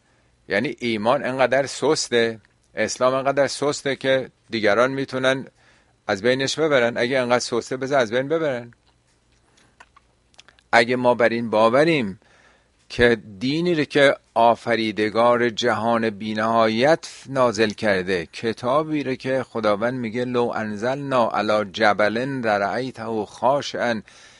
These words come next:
متصدعا من خشیة الله و تلک الامثال نضربها للناس. خدا به من مثال می‌زنه، مثاله، نه اینکه واقعاً.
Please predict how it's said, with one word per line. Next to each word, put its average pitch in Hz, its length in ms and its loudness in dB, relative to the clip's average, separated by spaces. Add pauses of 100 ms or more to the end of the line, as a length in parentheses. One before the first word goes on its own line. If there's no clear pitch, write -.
(180)
متصدعا 131 840 0
من 117 240 -4
خشیة 98 440 -6
الله 85 420 -4 (840)
و - 60 -10
تلک 131 300 -4
الامثال 120 640 0
نضربها 107 500 0
للناس. 98 220 -4
خدا 110 240 0
به 147 120 0
من 139 200 -4
مثال 135 480 -2
می‌زنه، 107 500 -4
مثاله، 107 560 0
نه 95 100 -2
اینکه 117 260 -2
واقعاً. 95 380 -6